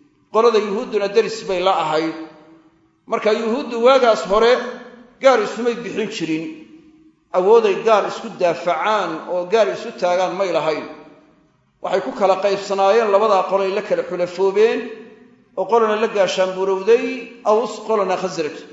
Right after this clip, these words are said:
Hadday labada qolo islaayaan, iyaguna labada saf bay soo geli jireen. Markaasay dabeedna iyaguna islayn jireen.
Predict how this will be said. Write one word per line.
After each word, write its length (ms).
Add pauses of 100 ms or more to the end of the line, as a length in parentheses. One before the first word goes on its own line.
(200)
Hadday 220
labada 320
qolo 160
islaayaan, 640 (520)
iyaguna 340
labada 300
saf 240
bay 120
soo 220
geli 280
jireen. 300 (1080)
Markaasay 440
dabeedna 320
iyaguna 240
islayn 400
jireen. 340